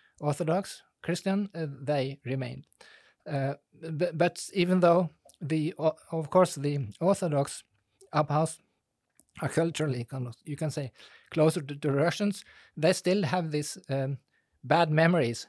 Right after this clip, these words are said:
uh, um, going back into history. So, and why are they able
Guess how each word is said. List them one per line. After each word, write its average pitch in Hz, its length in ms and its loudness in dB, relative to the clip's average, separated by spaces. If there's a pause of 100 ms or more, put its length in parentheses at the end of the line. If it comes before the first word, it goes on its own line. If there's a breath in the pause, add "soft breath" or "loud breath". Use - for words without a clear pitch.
(120)
uh, 151 220 0
um, 131 200 -6 (300)
going 143 420 2
back 147 500 -2
into 151 220 -4
history. 135 380 -6 (600 soft breath)
So, 156 440 0
and 156 340 0
why 165 520 4 (140)
are 151 120 2
they 160 200 0
able 180 380 2